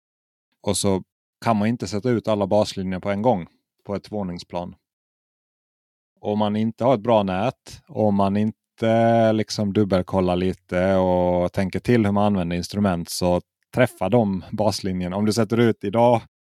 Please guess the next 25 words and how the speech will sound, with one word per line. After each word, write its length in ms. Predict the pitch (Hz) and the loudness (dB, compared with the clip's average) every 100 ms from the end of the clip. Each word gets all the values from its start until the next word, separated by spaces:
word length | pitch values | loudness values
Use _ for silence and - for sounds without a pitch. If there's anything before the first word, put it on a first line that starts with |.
| _ _ | _ _
hälften 420 | 120 127 - 113 | 0 0 0 -4
idag, 240 | 110 110 98 | 2 2 2
hälften 360 | 104 - 101 | 0 -6 -4
imorgon, 440 | 104 110 87 104 107 _ _ _ | 0 0 2 -2 -4 _ _ _
så 140 | - 101 | -14 -6
kommer 260 | 104 101 | -2 0
inte 200 | 110 107 | -2 0
de 240 | 104 98 92 | 0 0 0
matcha 380 | 104 - 87 | -2 -4 -4
varandra. 460 | 92 113 87 82 82 _ _ _ _ _ _ _ _ _ _ _ | 0 0 0 -6 -14 _ _ _ _ _ _ _ _ _ _ _
Nödvändigtvis. 1000 | 107 104 92 87 87 - 87 82 - - - | 2 2 2 -4 -6 -4 -4 -4 -12 -16 -8
Och 100 | 101 | -2
då 120 | 98 | 0
börjar 300 | 110 107 95 | 2 2 0
de 140 | 92 | -2
tanda. 440 | - 107 101 85 - _ _ | -2 -2 -2 -6 -12 _ _
Vad 180 | 107 101 | -4 0
får 160 | 110 | 0
du 100 | 98 | 0
för 100 | 95 | -2
tankar 320 | 95 98 92 90 | -4 -4 -4 -8
när 140 | 90 | -8
jag 100 | 87 | -8
säger 220 | - 90 | -6 -6
så? 220 | 90 87 | -4 -6